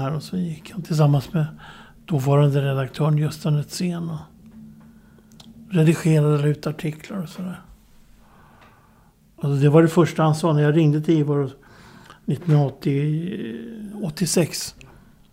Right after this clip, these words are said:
Och sa jag det, presenterade mig och sa, nu hade jag varit här förut så han visste inte vem, riktigt vem han var, men jag sa att jag nyanställd som redaktör på tidningen Lantarbetaren.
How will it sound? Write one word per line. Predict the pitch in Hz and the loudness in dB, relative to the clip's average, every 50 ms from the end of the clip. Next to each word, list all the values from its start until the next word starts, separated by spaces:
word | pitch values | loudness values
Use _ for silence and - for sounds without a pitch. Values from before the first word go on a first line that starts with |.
| - - - - - _ _ _ - - - - - - - _ - _ _ _ | -12 -12 -12 -12 -12 _ _ _ -20 -20 -20 -20 -20 -20 -20 _ -20 _ _ _
Och | - 147 131 - - - - 156 - | 4 4 4 4 -2 0 2 2 2
sa | - - - 151 143 135 | 2 4 6 6 6 6
jag | 135 127 | 6 4
det, | 143 139 139 139 143 143 143 151 170 180 196 214 240 - - 85 85 - - - - 311 311 311 311 302 - _ _ _ _ _ _ _ _ _ _ _ _ | 4 4 4 4 4 4 4 2 2 0 -2 -2 -4 -6 -8 -8 -10 -10 -10 -10 -12 -12 -12 -12 -14 -16 -18 _ _ _ _ _ _ _ _ _ _ _ _
presenterade | - 180 151 - 170 151 113 - 147 139 131 135 | -8 -6 0 4 4 4 4 4 2 4 4 4
mig | 135 135 | 2 2
och | 127 | 0
sa, | - - 156 151 170 | -2 -4 -4 -2 0
nu | 165 156 156 156 - - - - - - | 2 0 0 -2 -4 -14 -20 -20 -8 -2
hade | 208 151 151 147 160 | 4 4 8 10 10
jag | 151 139 | 10 10
varit | 135 147 143 127 - - | 10 8 6 4 4 2
här | 147 143 | 2 2
förut | 143 - - 156 147 143 143 147 135 | 2 0 0 2 2 4 2 2 0
så | - 151 | 0 -2
han | 143 147 | -2 0
visste | 147 147 - - - - | 0 -2 -2 -4 -10 -10
inte | 160 151 - 190 | -12 -10 -8 -8
vem, | 180 175 165 160 156 - - - - - - | -6 -6 -6 -6 -8 -10 -20 -20 -20 -12 -4
riktigt | 185 160 147 - - - 147 - - | 0 0 0 0 0 -2 -2 0 2
vem | 147 143 139 | 2 2 2
han | 139 139 151 | 0 0 -2
var, | 160 160 175 | -2 -4 -4
men | 175 180 185 | -4 -4 -4
jag | 180 180 - | -4 -6 -8
sa | - 208 | -10 -10
att | 196 - - | -10 -12 -14
jag | - - _ - - - - - - - - - - | -20 -20 _ -20 -20 -20 -18 -20 -20 -20 -20 -12 4
nyanställd | - 165 160 147 147 143 139 - - 160 156 147 | 8 10 12 12 12 12 10 8 8 8 8 8
som | - 156 143 | 8 6 6
redaktör | 135 135 135 139 131 127 - - 147 151 160 | 6 6 4 2 2 0 0 2 2 4 2
på | 151 - - | 2 -2 -8
tidningen | - - 175 151 139 139 139 135 | -2 2 4 6 6 6 6 4
Lantarbetaren. | 139 143 139 135 - - 160 170 180 185 180 - - 214 214 185 | 4 2 0 0 -4 -8 -8 -8 -8 -8 -10 -10 -10 -12 -12 -12